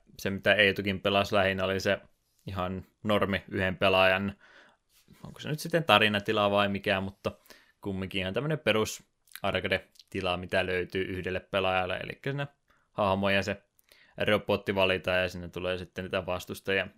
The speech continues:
rivissä, niinku perus ihan tämmönen tappelupeli arcade-tila on, ja pikkusen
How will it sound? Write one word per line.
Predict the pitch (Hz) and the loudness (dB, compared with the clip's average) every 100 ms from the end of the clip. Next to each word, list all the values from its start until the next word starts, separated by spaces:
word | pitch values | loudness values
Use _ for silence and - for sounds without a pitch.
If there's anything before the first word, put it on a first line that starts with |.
| - | -8
rivissä, | 98 92 87 - | -4 -4 -6 -8
niinku | 98 127 | -6 -6
perus | 127 95 92 95 - _ - _ _ - | -6 -4 -2 -4 -10 _ -20 _ _ -14
ihan | 95 87 | -10 -8
tämmönen | 85 90 90 90 | -8 -8 -8 -8
tappelupeli | 90 90 - 95 87 95 92 _ _ - | -6 -6 -6 -6 -4 -6 -6 _ _ -8
arcade-tila | 92 92 92 92 95 92 90 | -6 -4 -4 -4 -2 0 0
on, | 92 87 | -2 -8
ja | 87 _ _ _ _ _ | -12 _ _ _ _ _
pikkusen | 87 - - 131 147 | -12 -10 -6 -4 -4